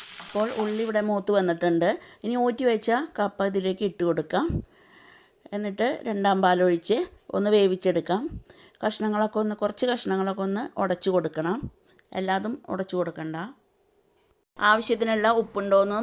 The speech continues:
നോക്കണം. ഈ കറി നല്ല ടേസ്റ്റാണ് കേട്ടോ, സൂപ്പർ ടേസ്റ്റാണ്. ഞാൻ വെറുതെ പറയുന്നതല്ല, നിങ്ങൾ ഒരു പ്രാവശ്യമെങ്കിലും ഉണ്ടാക്കി നോക്കണം,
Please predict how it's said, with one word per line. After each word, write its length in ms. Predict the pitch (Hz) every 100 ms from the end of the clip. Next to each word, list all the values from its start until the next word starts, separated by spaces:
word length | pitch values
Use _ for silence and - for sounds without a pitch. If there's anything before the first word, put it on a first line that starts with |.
| 214
നോക്കണം. 380 | 180 160 165 302 - - - - - - - - - -
ഈ 20 | 220
കറി 200 | 254 214 214
നല്ല 360 | 208 196 208 240 240
ടേസ്റ്റാണ് 460 | 196 190 208 190
കേട്ടോ, 200 | 175 170 135 -
സൂപ്പർ 300 | - 180 220 233
ടേസ്റ്റാണ്. 440 | 233 202 - 196 202 226
ഞാൻ 80 | 202
വെറുതെ 220 | 196 190 202
പറയുന്നതല്ല, 380 | 220 196 202 202
നിങ്ങൾ 140 | 196 196 190
ഒരു 80 | 226
പ്രാവശ്യമെങ്കിലും 560 | 233 226 208 196 190 226
ഉണ്ടാക്കി 300 | 214 190 180 175
നോക്കണം, 320 | 165 160 165